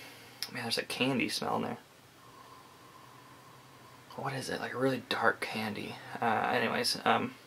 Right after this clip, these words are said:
maybe some dark fruits, but there's really mostly, like, a br-, a burnt brown sugar, molasses,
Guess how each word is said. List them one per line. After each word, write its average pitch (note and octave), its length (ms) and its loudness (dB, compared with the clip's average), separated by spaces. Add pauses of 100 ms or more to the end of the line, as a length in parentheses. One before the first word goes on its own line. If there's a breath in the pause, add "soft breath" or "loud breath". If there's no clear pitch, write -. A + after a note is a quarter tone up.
(1900)
maybe E3+ 140 6
some B2+ 180 4
dark C#3 260 6
fruits, C3+ 420 4
but - 280 6
there's B2 160 8
really D#3 160 8
mostly, B2 240 6
like, A#2 140 2
a A#2 40 -4
br-, G#2+ 180 2
a - 140 6
burnt B2+ 380 8
brown B2 240 6
sugar, A#2+ 640 8 (1400)
molasses, A#2 920 10